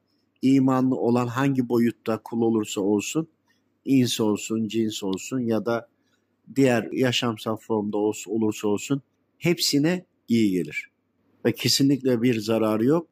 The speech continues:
ama zararı olan şeytangillere.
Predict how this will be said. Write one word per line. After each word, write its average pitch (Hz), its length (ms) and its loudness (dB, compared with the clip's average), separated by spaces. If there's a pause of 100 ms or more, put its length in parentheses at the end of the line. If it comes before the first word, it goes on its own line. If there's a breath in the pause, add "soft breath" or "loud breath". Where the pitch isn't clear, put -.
(180)
ama 110 240 0
zararı 117 560 2
olan 143 480 2 (400)
şeytangillere. 92 920 -2